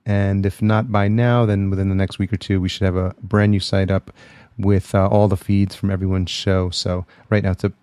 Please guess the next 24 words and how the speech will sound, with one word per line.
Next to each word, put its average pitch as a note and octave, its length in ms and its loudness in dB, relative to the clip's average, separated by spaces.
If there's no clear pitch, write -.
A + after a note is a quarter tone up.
it's - 100 -8
a A2 60 2
static B2+ 360 2
site, A2+ 280 0
but, - 260 -6
uh, G2 320 4
there G2 220 0
are G2 260 0
things G2 380 -2
in F#2 100 -2
the F2+ 80 -4
works F2+ 300 -8
there. F#2 260 -2
Intro B2 200 2
and A2 80 4
outro A2+ 260 2
music A2+ 380 0
provided F#2+ 360 -2
by F#2+ 240 0
Cedar G2+ 600 -2
and G2 540 -2
Soil. B2 480 -2
And, A2 720 2
um, G#2 800 0